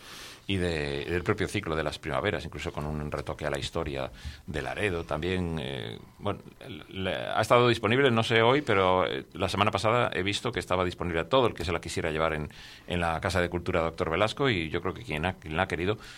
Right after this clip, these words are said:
pues la ha llevado. La revista en la que encontramos, como digo, pues un, un tesorito, eh, en su interior. Así que felicidades por este, eh, por este trabajo, Juan, a,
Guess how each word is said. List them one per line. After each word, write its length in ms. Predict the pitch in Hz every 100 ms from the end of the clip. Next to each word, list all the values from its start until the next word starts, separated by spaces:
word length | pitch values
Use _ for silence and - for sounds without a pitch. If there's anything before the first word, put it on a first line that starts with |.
| - -
pues 120 | 85
la 100 | 90
ha 20 |
llevado. 260 | 82 71 67
La 100 | 73
revista 540 | 82 110 - 127 113
en 120 | 85 78
la 100 | 73
que 220 | 76 73
encontramos, 560 | 73 69 80 104 107
como 220 | - 78 76
digo, 200 | 98 104
pues 220 | 73 -
un, 240 | 69 64 - -
un 140 | 98 87
tesorito, 600 | - - 90 90 - 65 -
eh, 420 | 73 65 64 -
en 100 | 78
su 220 | 87 80 73
interior. 320 | 69 65 64
Así 140 | 69
que 160 | 90 92 - - - -
felicidades 440 | 78 73 82 82
por 140 | 76
este, 380 | 71 80 69 60 - - -
eh, 160 | 95 90
por 160 | 90
este 380 | 90 - 73 69
trabajo, 440 | - 76 62 - 67
Juan, 260 | 85 76 62 -
a, 120 | 78